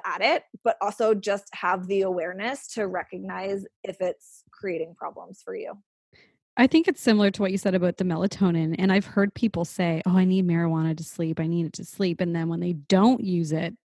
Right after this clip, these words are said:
Speaker 2: they say, "Oh, I can't sleep." But I think it's going back to you've been relying on that for months and months or years. And now your body doesn't know how to sleep on its own.
Speaker 1: Yeah,
Speaker 2: So I feel like
Speaker 1: exactly.
Speaker 2: that's a, that, that's a problem. I feel like people should not <laughs> rely on any substance,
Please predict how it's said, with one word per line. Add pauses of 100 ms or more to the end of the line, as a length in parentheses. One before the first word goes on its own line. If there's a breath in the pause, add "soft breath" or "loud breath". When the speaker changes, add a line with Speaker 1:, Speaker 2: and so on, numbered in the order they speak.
Speaker 2:
they
say,
"Oh,
I
can't
sleep."
But
I
think
it's
going
back
to
you've
been
relying
on
that
for
months
and
months
or
years. (300 loud breath)
And
now
your
body
doesn't
know
how
to (100)
sleep
on
its
own. (500)
Speaker 1:
Yeah,
Speaker 2:
So
I
feel
like
Speaker 1:
exactly.
Speaker 2:
that's (160)
a,
that, (180)
that's
a
problem.
I
feel
like
people
should
not
<laughs>
rely
on (100)
any
substance,